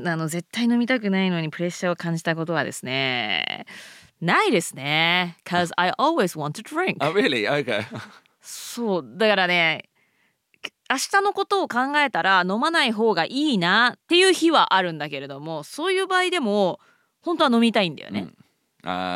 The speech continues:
Speaker 2: ー、okay.
Speaker 1: そう、だから勧められると、まあ、だから一杯ぐらいいっかってなっちゃう。
Speaker 2: I, I guess my issue is
Speaker 1: うん。
Speaker 2: sometimes when I'm like, "Okay, I've had one drink.",
Speaker 1: Mm-hmm.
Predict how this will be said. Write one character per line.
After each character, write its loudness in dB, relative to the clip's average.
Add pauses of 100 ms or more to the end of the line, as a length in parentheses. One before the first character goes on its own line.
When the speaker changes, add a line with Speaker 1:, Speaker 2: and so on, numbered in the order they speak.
Speaker 2:
ー、 -8
okay. -12
Speaker 1:
そ -2
う、 -10
だ -2
か 2
ら 2
勧 -4 (100)
め 4
ら 4
れ 2
る 0
と、 0
ま -2
あ、 -2
だ -2
か -6
ら -2
一 -6
杯 -4
ぐ -6
ら -6
い -4
い -4
っ -12
か -2
っ 0
て -2
な 4
っ 0
ち -6
ゃ -6
う。 -18 (340)
Speaker 2:
I, -10 (160)
I -4
guess -6
my -2
issue -10
is -8
Speaker 1:
う -18
ん。 -20
Speaker 2:
sometimes -8
when -10
I'm -10
like, -12
"Okay, -12
I've -10
had -10
one -6
drink.", -12
Speaker 1:
Mm-hmm. -6